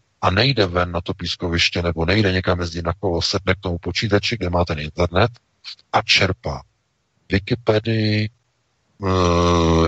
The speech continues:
influencery na YouTube, kteří mu říkají globalistické teze,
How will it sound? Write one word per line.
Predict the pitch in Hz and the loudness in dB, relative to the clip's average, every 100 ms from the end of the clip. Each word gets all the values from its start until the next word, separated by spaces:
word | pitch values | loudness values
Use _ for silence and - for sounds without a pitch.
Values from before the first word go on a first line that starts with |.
| - | 2
influencery | 110 - - 107 104 104 - 82 | 2 6 6 6 0 -4 -6 -6
na | 80 | -6
YouTube, | 78 82 85 92 104 - - _ _ _ _ | -6 -6 -6 -6 -6 -8 -20 _ _ _ _
kteří | - 101 101 95 | -2 0 0 -2
mu | 92 | -2
říkají | 90 92 92 87 | -4 0 0 0
globalistické | 87 82 87 87 - - 80 76 | -2 0 -2 -2 -8 -8 -6 -6
teze, | 85 78 92 | -6 -2 0